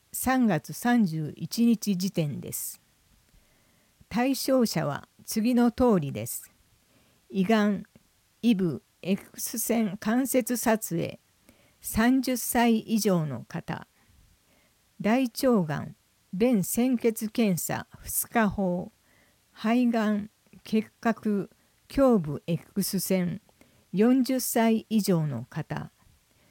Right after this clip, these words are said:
六十五歳以上の方は、年度一回、結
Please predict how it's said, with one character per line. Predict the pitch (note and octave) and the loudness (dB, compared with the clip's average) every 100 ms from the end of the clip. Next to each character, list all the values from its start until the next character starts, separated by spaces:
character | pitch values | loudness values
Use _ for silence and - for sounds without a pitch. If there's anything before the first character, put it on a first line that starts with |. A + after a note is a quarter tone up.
| _ _ _ _ | _ _ _ _
六 | F3+ G3+ - | 0 0 0
十 | A#3 C4 C4 | -2 0 2
五 | B3+ B3+ | 2 2
歳 | B3+ B3 B3 | 4 4 2
以 | - B3 | 0 0
上 | A#3+ G#3 F3+ | 4 4 4
の | C#3+ | 0
方 | - C#3+ E3+ D#3 | -6 -6 -4 -4
は、 | G#2 - _ _ _ _ _ | -6 -12 _ _ _ _ _
年 | A3 C4+ A#3+ | 4 6 6
度 | F#3+ D#3+ | 6 2
一 | D3+ - _ | 0 -8 _
回、 | - F3+ C3+ - _ _ _ - _ | -2 -2 -2 -8 _ _ _ -20 _
結 | - A3 | 0 0